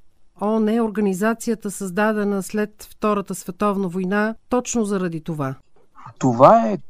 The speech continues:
Speaker 2: тема, която е от изключително значение за Организацията на Обединените нации и една от целите,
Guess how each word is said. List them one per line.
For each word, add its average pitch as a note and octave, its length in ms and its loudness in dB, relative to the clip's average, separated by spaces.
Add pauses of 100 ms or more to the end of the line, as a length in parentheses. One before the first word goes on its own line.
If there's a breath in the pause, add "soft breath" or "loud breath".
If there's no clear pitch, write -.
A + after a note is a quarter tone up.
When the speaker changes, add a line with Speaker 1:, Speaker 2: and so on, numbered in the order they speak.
(200)
Speaker 2:
тема, D3 520 2
която D#3+ 400 -4
е D3+ 40 -2
от C3+ 180 -6
изключително D#3 640 -2
значение B2+ 520 -2
за G#2+ 120 -6
Организацията G#2+ 560 -6
на - 20 -8
Обединените A2 380 -6
нации F3+ 460 -4
и D#3+ 180 -2
една C3 240 2
от F3 260 0
целите, F3 680 0